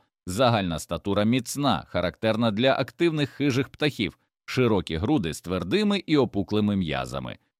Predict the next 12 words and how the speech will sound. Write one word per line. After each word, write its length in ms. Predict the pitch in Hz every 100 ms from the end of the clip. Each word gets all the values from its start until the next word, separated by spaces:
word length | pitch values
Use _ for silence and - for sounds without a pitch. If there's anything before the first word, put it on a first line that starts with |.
| -
сильні 420 | - 127 110 107
пальці 460 | - 120 95 -
з 80 | 65
гострими 720 | 73 107 180 - 190 190 202 -
і 140 | 170
круто 420 | 127 120 131 120
зігнутими 580 | 101 110 110 110 117 110
кігтями, 600 | - 117 - 92 71 62 - _ _
короткий, 640 | - 202 190 - - 58 - _
подібно 500 | - 95 92 165 113
до 120 | 67 64
серпа, 460 | - 156 - 62